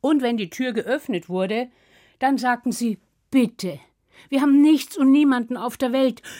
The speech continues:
Können wir bitte ein Stück Brot bekommen? Wir sind so hungrig.“ „Was fällt euch ein? Tsch, tsch,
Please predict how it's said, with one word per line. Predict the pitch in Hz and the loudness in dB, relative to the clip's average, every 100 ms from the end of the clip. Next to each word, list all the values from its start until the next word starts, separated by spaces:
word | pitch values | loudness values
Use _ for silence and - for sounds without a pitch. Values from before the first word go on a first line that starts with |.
| - | -18
Können | - 302 311 | -2 2 4
wir | 285 | 2
bitte | 233 302 294 - | 0 -2 -2 -4
ein | 226 226 | -4 -6
Stück | - 294 - - | -4 -4 -4 -4
Brot | 262 320 285 | -2 -2 -2
bekommen? | 240 - 233 226 | -6 -6 -4 -2
Wir | 233 | -2
sind | 226 269 | 0 0
so | 262 262 196 | 2 0 2
hungrig.“ | 294 294 190 143 - _ _ _ | 2 2 0 -6 -10 _ _ _
„Was | - - | -14 -6
fällt | 196 | -4
euch | 185 - | -4 -4
ein? | 202 | -6
Tsch, | - - | -4 -6
tsch, | - - | -6 -10